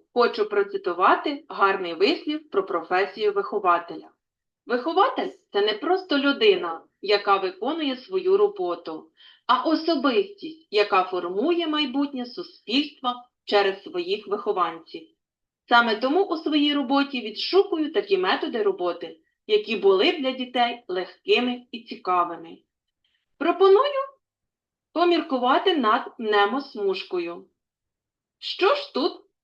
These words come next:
зашифровано? Розшифрування мнемосмужки. Для дітей вихователь — це і вчитель, і друг, і наставник.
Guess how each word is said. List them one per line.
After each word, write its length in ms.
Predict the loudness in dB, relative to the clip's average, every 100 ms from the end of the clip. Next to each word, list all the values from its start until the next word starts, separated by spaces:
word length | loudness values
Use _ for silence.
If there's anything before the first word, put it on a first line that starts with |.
| -16
зашифровано? 1000 | 0 0 2 -6 0 0 0 -6 -12 -20 _ _ _ _ _ _ _ _ _ _ _ _ _ _ _ _ _ _ _ _ _ _ _ _ _ _ _ _ _ _ _ _ _ _ _ _ _ _ _ _ _ _ _ -4
Розшифрування 840 | -4 -2 -2 0 0 4 6 4
мнемосмужки. 1040 | 2 0 -2 -4 -10 -10 -10 -12 -12 -16 _ _ _ _ _
Для 340 | -8 -2 2 2
дітей 500 | 0 -2 4 4 4
вихователь — 760 | -2 -4 0 0 0 -6 -16 -18 _ _
це 200 | 0 2
і 100 | 0
вчитель, 680 | -2 -2 0 0 0 -2 -4 -10 -6
і 100 | -2
друг, 460 | 4 4 2 -6 _ _
і 120 | -6 -2
наставник. 840 | -2 -4 -2 -2 -2 -8 -16 _